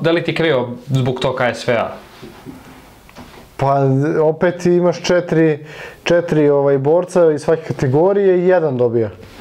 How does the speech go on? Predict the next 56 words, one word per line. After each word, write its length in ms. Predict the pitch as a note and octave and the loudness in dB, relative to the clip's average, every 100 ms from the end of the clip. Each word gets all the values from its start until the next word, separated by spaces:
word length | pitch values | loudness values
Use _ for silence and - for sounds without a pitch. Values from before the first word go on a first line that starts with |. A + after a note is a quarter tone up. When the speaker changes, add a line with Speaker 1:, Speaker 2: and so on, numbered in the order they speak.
| - - - - - - - - | -18 -16 -16 -14 -16 -16 -18 -6
Speaker 2:
Tako 260 | C3+ C#3 | -4 0
da 80 | C#3 | 0
opet 280 | C3+ D#3+ C3 | 0 -2 -2
šansa 340 | E3+ E3 E3+ | -2 0 2
je 60 | E3 | 2
mnogo 240 | E3+ D#3+ | 2 0
manja. 340 | D#3+ C#3+ G#2+ G2+ - - - - - - | 0 -2 -4 -8 -12 -16 -18 -16 -14 -6
Speaker 1:
Šta 180 | - D#3+ | -2 0
misliš, 200 | D#3+ - | 0 -2
ko 60 | D#3+ | 0
može 200 | D3 A#2+ | 0 0
da 40 | |
bude 180 | A#2 G#2+ | -2 -2
taj? 180 | A2+ G2+ | -2 -2
Evo 100 | A2+ | -2
sad 220 | A2 A#2 | -4 -4
ovako, 400 | G#2+ G#2 - G#2+ | -2 -4 -2 -2
na 120 | G#2+ G#2 | -2 -4
subor, 360 | C3+ A#2+ G#2 | -4 -4 -4
što 80 | - | -4
se 80 | - | -4
kaže, 220 | A#2+ A2 | -2 -2
pre- 240 | - C3 | -2 0
Speaker 2:
Pa 80 | A2+ | 0
ne 160 | B2 B2+ | 0 0
znamo 220 | C3+ C3+ | 0 0
ko 140 | C#3+ | 0
će, 160 | C3+ - | -2 -4
ko 120 | - | -4
će 120 | C3 C#3+ | -2 -2
biti 200 | C#3 - | -2 -2
šampioni. 400 | B2+ B2+ C#3 C3+ - - | 0 0 0 -4 -10 -6
Speaker 1:
Al 200 | - D3 | -4 -2
po 100 | D#3+ | -2
tebi, 500 | D#3 F#3 C#3+ A2+ - - - | 0 -2 -2 -6 -10 -12 -4
onako, 360 | D3 C3+ C3+ B2+ | -2 0 -2 -2
ko 140 | D#3 | 0
može 300 | D3+ C3+ C3 | 0 0 -2
da 100 | B2+ | -2
dobije 340 | B2 B2+ B2 | -2 -2 -2
tu 120 | C3 B2 | -2 -4
titulu 320 | B2 B2+ A#2+ | -4 -2 -2
najboljeg 360 | B2 A#2+ A#2+ | -2 -2 -2
borca? 180 | A#2 D3 | 0 2
Speaker 2:
Ja 60 | C#3+ | 2
bih 100 | C#3+ | 0
voleo 360 | C#3 C#3+ C#3 | 2 2 2
da 100 | B2+ | 0
Cvele, 500 | B2+ - C#3 A#2+ A2+ | -2 0 0 2 0
da 140 | A#2 A#2+ | -2 -2
Cvele, 380 | - C3 A#2+ A2+ | 0 0 0 0
na 100 | A2 | -2
primjer, 400 | A2 A2+ A2+ A2 | -2 0 0 0
ovaj, 440 | A2 A2+ A2+ A2+ | 0 0 0 0
osvoji 360 | A2+ - A2 | -2 -4 -6
to. 120 | G#2 | -6